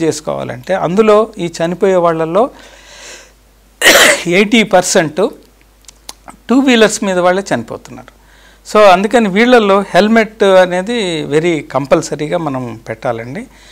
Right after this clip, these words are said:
ఈ హెల్మెట్స్ ధరించటం వలన మనకేంటంటే కుషనింగ్ ఎఫెక్ట్ ఉంటుంది. So, కుషనింగ్ ఎఫెక్ట్ ఉండటం వల్ల, so, హెడ్ ఇంజరీస్లో మనము మెజారిటీ హెడ్ ఇంజరీస్ సేవ్ చేయొచ్చు. అంటే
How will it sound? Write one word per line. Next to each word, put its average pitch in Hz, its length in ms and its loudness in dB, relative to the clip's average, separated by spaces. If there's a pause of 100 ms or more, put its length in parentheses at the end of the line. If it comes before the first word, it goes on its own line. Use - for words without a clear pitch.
(380)
ఈ - 20 0 (220)
హెల్మెట్స్ 233 540 2 (560)
ధరించటం 165 540 -4
వలన 165 300 -4 (580)
మనకేంటంటే 185 680 -2 (140)
కుషనింగ్ 220 440 -2 (160)
ఎఫెక్ట్ - 380 -8
ఉంటుంది. - 280 -20 (420)
So, 175 100 -4 (180)
కుషనింగ్ 214 500 -6
ఎఫెక్ట్ - 360 -8
ఉండటం 135 300 -8
వల్ల, 139 160 -8 (600)
so, 190 80 0 (160)
హెడ్ 175 280 0
ఇంజరీస్లో 185 560 -2 (120)
మనము 170 240 -2 (360)
మెజారిటీ 160 540 0 (100)
హెడ్ 151 240 -6
ఇంజరీస్ 151 440 -10 (100)
సేవ్ 156 220 2 (100)
చేయొచ్చు. - 340 -12 (460)
అంటే 180 160 0